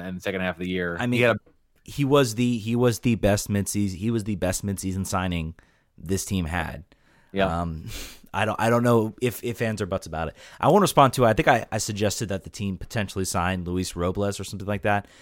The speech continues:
Speaker 2: That was if they could not get the Bill Hamid deal done. I just wanna clarify that. That was if,
Speaker 1: <laughs>
Speaker 2: if they couldn't get Bill Hamid, I think they should consider him. They got Bill Hamid deal done as far as we know,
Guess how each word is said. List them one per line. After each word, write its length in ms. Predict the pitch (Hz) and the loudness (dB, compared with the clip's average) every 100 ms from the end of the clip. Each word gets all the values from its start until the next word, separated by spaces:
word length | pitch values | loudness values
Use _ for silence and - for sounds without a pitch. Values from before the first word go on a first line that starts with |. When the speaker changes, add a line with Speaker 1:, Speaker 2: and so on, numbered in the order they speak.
| - - | -10 2
Speaker 2:
That 100 | 117 | 2
was 140 | 104 | 4
if 120 | 107 | 0
they 100 | - | 0
could 180 | 95 101 | -2 0
not 180 | 92 87 | -2 -2
get 180 | 90 80 | -4 -4
the 60 | |
Bill 160 | 82 82 | -6 -6
Hamid 300 | 85 80 73 | -4 -6 -8
deal 180 | 71 73 | -8 -10
done. 220 | - - _ - | -12 -16 _ -14
I 80 | |
just 100 | 73 | -12
wanna 140 | 101 101 | -8 -4
clarify 380 | 151 135 78 73 | 0 0 0 -4
that. 220 | - - _ - | -8 -14 _ 4
That 100 | 113 | 6
was 120 | 131 | 8
if, 180 | 143 123 | 8 8
Speaker 1:
<laughs> 160 | 151 135 | 6 10
Speaker 2:
if 180 | 151 - | 10 12
they 120 | 147 | 8
couldn't 220 | 156 135 | 10 8
get 160 | 135 120 | 8 6
Bill 100 | 120 | 4
Hamid, 320 | 120 113 101 | 4 6 6
I 120 | 95 | 4
think 180 | 104 92 | 2 -2
they 80 | 98 | -2
should 180 | - | -2
consider 300 | 95 87 85 | -6 -4 -6
him. 100 | 76 - - - | -8 -10 -16 -4
They 80 | 123 | 6
got 180 | 143 160 | 10 10
Bill 140 | 151 | 8
Hamid 260 | 123 117 104 | 6 6 4
deal 360 | 104 104 95 87 | 4 4 4 0
done 420 | 101 95 90 87 | 2 2 2 -4
as 80 | - | -4
far 160 | 90 | -2
as 100 | 85 | -2
we 80 | 73 | -4
know, 140 | 67 | -10